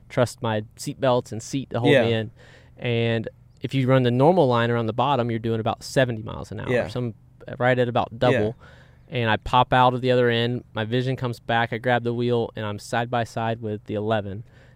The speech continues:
Speaker 1: And, um, yeah, we, we beat him, and, and we transferred through to the championship and ultimately ran second. So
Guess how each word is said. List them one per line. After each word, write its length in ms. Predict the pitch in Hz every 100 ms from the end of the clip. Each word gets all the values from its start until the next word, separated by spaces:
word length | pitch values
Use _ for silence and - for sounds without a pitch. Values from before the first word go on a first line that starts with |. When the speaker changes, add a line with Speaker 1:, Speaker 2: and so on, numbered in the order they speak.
| -
Speaker 1:
And, 340 | 104 101 101
um, 380 | 104 101 101 107 -
yeah, 140 | 135
we, 180 | 117 107 -
we 140 | 110
beat 240 | 107 110
him, 160 | 120 147
and, 180 | 110 107
and 100 | 110
we 80 | 107
transferred 560 | - 120 110 - 113 107
through 460 | 117 113 117 117 117
to 80 | -
the 60 | 107
championship 600 | - 120 - 104 - 117
and 80 | 110
ultimately 340 | 110 - 113
ran 160 | 110 110
second. 400 | - 117 - -
So 180 | - -